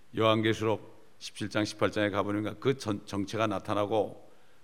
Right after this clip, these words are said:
그 정체는 모든 온 왕국을 다스리는 도성이다. 온 땅의 왕들을 다스리는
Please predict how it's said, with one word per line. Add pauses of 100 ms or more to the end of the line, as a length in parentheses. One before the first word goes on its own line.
그
정체는 (1200)
모든 (600)
온
왕국을
다스리는 (640)
도성이다. (800)
온
땅의 (300)
왕들을
다스리는